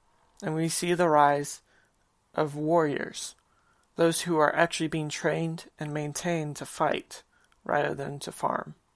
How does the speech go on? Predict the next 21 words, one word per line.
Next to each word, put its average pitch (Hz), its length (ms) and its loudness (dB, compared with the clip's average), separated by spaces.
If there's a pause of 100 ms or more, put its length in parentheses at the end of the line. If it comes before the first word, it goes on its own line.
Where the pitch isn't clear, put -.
(920)
The 165 100 0
amount 208 280 8
of 165 180 0
infighting 156 580 0 (380)
that - 140 0
this - 200 -2
would 160 120 2
have 156 140 0
led 156 260 2
to 196 300 0 (680)
would 170 160 0
have 165 100 -6
probably 202 280 6
sent - 260 0
many 160 400 0 (380)
packing - 600 0
and 151 100 -10
heading 147 460 -4
to - 320 -6
better 190 240 4
lands. - 560 -10